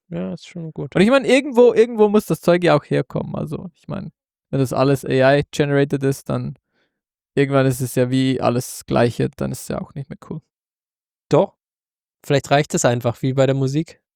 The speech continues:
Speaker 2: Hm.
Speaker 1: Vielleicht reicht es, wenn's einfach genau das Gleiche ist wie alle anderen.
Speaker 2: Tja, da glaub ich, da glaub ich nicht dran.
Speaker 1: Okay.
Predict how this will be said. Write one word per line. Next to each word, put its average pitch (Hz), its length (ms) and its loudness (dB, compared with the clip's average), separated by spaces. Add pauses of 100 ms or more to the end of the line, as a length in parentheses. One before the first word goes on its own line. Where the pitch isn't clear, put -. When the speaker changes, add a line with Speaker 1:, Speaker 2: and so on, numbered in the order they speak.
(340)
Speaker 2:
Hm. 147 400 -10 (540)
Speaker 1:
Vielleicht - 240 -10
reicht 143 260 0
es, - 140 -4
wenn's 127 180 0
einfach 135 320 0
genau 127 320 0
das 127 200 -4
Gleiche 139 340 0
ist - 180 -4
wie 139 140 -6
alle 127 400 0
anderen. 127 480 -4 (680)
Speaker 2:
Tja, 139 260 0 (180)
da 131 120 -2 (100)
glaub 131 240 -2
ich, - 600 -16 (160)
da 147 100 2
glaub 135 200 2
ich - 120 -10
nicht - 160 -12
dran. - 260 -14 (1040)
Speaker 1:
Okay. 180 340 0